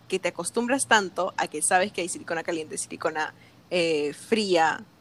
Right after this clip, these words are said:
o sea, la transparente, y aparte tienes tris, y aparte tienes cola, y goma de barra, y esas cosas que nadie usa, o sea, nosotros? Em,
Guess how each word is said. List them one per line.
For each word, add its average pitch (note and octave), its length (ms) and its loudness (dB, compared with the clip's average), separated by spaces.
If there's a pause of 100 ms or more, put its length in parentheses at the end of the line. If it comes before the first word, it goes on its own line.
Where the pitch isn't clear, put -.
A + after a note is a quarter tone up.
(200)
o - 80 -8
sea, D3 140 -6
la C#3+ 80 -6
transparente, E3+ 560 -2
y D#3+ 120 2
aparte F3+ 340 4
tienes E3 300 -6
tris, F3 300 2
y E3 60 2
aparte D#3+ 320 -2
tienes D#3 260 -8
cola, D3+ 560 2
y F3 100 -4
goma D#3 300 4
de D3 80 2
barra, C3+ 400 0
y C#3+ 100 -4
esas F3+ 160 -8
cosas F3+ 200 -6
que E3 100 -6
nadie E3 300 4
usa, E3 340 0
o - 60 -12
sea, D#3+ 100 -6
nosotros? - 480 -8 (520)
Em, E3+ 800 -2